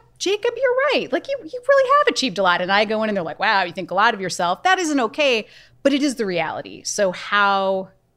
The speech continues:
should I deal with that, as you say, in a workplace where I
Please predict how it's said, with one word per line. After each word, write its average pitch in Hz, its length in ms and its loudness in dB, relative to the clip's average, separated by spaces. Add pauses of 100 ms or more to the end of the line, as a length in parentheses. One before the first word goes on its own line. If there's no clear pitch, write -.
(160)
should - 240 -2
I 190 180 0
deal 170 280 -6
with 165 160 -8
that, 160 340 -4 (240)
as 202 180 -4
you 277 80 -4
say, 254 420 -2 (240)
in 240 120 0
a - 20 0
workplace 240 320 -4
where 233 120 -2
I 226 320 2